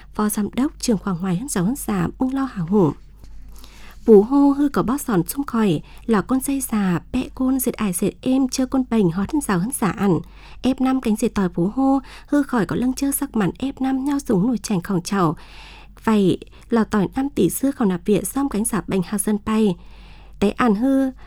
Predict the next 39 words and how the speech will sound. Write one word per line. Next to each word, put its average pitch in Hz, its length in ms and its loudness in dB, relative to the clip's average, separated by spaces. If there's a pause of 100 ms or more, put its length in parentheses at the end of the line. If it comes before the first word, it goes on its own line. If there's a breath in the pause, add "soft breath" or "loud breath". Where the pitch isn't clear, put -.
(260 soft breath)
có 202 360 4
cảm 208 180 0
gión 180 280 0
đẩy, 196 320 2 (260 soft breath)
là 220 180 2
bưng 226 160 -4
con 285 220 0
bành 214 180 2
có 190 100 -2
trò 208 180 -4
truyền 190 260 -2
nhảy, 196 200 0
họt 185 320 -2
bưng 277 100 2
hơn 277 100 -2
giáo 185 200 0
hơn 247 180 -2
giả. 190 240 0 (720 soft breath)
Dù 226 360 4
ca 285 140 0 (100)
trung 226 240 0
ương, 214 440 4 (800 soft breath)
vậy 214 480 4
mi 262 140 4
đầy 208 280 2 (100)
bưng 254 400 4
khẻn 190 240 2
tang 269 360 -4
đầy 220 140 2
ở 180 100 0
hong 285 160 -4
xì 214 220 -2
mặng, 190 280 0 (100)
mặn 214 160 0
khặt - 320 -8
khăn 220 160 -4
chăn, 196 300 0 (100)
bài 202 220 0
tàu, 190 260 0